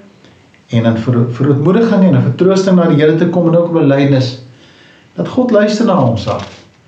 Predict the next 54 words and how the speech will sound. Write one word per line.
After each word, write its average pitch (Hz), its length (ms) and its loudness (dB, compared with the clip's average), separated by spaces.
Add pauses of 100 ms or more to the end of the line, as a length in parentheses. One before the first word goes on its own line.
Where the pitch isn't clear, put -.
(240)
Hy 147 200 0
weet 226 220 2
wie 147 140 0
ons 127 160 0
is, - 380 -6 (540)
en 127 80 0
hy 127 200 2
weet 226 220 2
waarvoor 143 380 0
ons - 160 0
is 127 160 -2
en 120 80 2
waarvoor 160 360 0
ons 135 360 -2 (260)
sy - 140 -6
aangesig 127 480 0
dan 117 160 0
ook 117 100 -2
soek 120 260 -2 (400)
en 117 180 -4
aanroep. 110 440 -4 (540)
En 120 60 -2
mag 123 160 0
die 175 120 2
Here 220 120 0
vir 220 100 0
ons 175 220 -2
seën 220 200 2
as 190 160 0
ons 175 100 2
dan 170 220 0
in - 0 -
hierdie 170 220 2
dag 170 200 0
ons 139 120 -4
harte 151 260 -2
ondersoek, 170 480 -2 (840)
en 110 140 -6
wanneer 123 260 2
ons 123 160 -2
voor 147 140 -2
die 135 140 2
Here 127 180 0
buig, 131 420 -2 (800)
sê, - 160 -10
Here, 180 160 2
hierdie 240 220 4
dag 202 220 0
behoort 170 260 2
aan 131 100 2
U. 117 80 0
Ons 226 220 2
gaan 233 160 0
vandag 127 480 -2